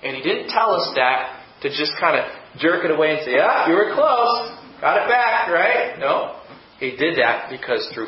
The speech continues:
faith-fueled effort and the grace of God, it's possible.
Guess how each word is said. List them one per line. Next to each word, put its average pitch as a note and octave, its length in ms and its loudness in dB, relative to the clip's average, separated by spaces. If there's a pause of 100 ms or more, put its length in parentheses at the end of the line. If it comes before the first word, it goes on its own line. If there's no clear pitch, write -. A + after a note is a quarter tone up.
(140)
faith-fueled D3 920 -2
effort C#3+ 460 -2
and A2+ 140 -8
the G#2 60 -8
grace A#2+ 400 0
of - 180 -12
God, G#2 440 0 (1160)
it's - 160 -14
possible. - 580 -6